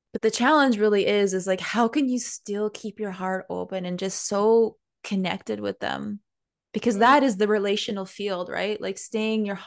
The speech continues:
Speaker 1: keeping your heart open and staying connected. So yeah, the challenge for me was just, like, to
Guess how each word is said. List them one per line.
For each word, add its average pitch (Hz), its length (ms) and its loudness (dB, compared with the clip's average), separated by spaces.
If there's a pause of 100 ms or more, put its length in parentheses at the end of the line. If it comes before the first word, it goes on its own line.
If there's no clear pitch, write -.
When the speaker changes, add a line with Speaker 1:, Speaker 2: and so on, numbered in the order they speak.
Speaker 1:
keeping 214 280 -6
your 208 100 -2
heart 190 220 0
open 185 240 -2
and 185 140 -4
staying 196 300 -4
connected. 190 540 -2
So 185 320 2 (800)
yeah, 226 260 4 (180)
the 202 60 0
challenge 220 380 4
for 208 80 2
me 208 280 4
was 190 200 2
just, 185 180 -4
like, 185 220 -2
to 196 180 -2